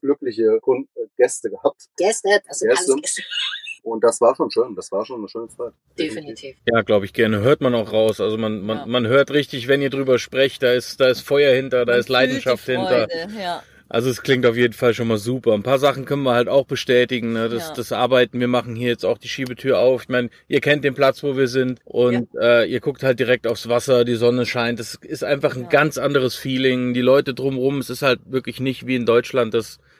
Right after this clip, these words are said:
Speaker 3: viel
Speaker 4: Diese
Speaker 3: so
Speaker 4: langen
Speaker 3: lange
Speaker 4: Gesichter
Speaker 3: Gesichter auf
Speaker 4: und
Speaker 3: dich zukommen,
Speaker 4: <laughs>
Speaker 3: sondern die lächeln, die freuen sich, wenn
Speaker 4: Ja.
Speaker 3: du kommst, die, äh, gucken, ob sie dir helfen können. Also es ist einfach, ja, es sind halt wirklich andere Kulturen und das macht's auch, finde ich, ein bisschen aus.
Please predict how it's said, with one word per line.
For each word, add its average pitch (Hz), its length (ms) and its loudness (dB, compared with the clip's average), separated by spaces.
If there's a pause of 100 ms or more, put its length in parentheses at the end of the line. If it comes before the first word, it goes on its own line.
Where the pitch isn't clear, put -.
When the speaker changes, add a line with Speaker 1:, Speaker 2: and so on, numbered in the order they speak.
(140)
Speaker 3:
viel - 280 -20
Speaker 4:
Diese 131 80 -4
Speaker 3:
so 139 100 0
Speaker 4:
langen 123 220 0
Speaker 3:
lange 151 300 2
Speaker 4:
Gesichter 151 160 0 (140)
Speaker 3:
Gesichter 170 240 2
auf 147 100 4
Speaker 4:
und - 80 -12
Speaker 3:
dich 143 160 -6
zukommen, 151 520 -2
Speaker 4:
<laughs> - 540 -20
Speaker 3:
sondern 139 320 0
die 151 100 0
lächeln, 147 640 4
die 139 160 -6
freuen 156 400 0
sich, 127 180 -10
wenn 147 140 0
Speaker 4:
Ja. 147 80 -2
Speaker 3:
du - 20 -6
kommst, 143 560 -2
die, 131 320 -4
äh, 120 160 2
gucken, 151 360 -6
ob 131 100 -4
sie 160 100 -10
dir 139 140 -2
helfen 135 320 0
können. 113 160 -4
Also 127 160 -4
es - 180 -8
ist - 240 -10
einfach, 131 380 2 (500)
ja, 131 160 6
es 98 100 0
sind 175 120 2
halt 170 140 4
wirklich 170 260 2
andere 160 260 2
Kulturen 160 580 2
und 143 140 0
das 139 160 2
macht's 143 300 -2
auch, 113 240 -2 (120)
finde 139 340 -2
ich, 127 120 -2
ein 131 80 -10
bisschen 123 240 -6
aus. 98 460 -8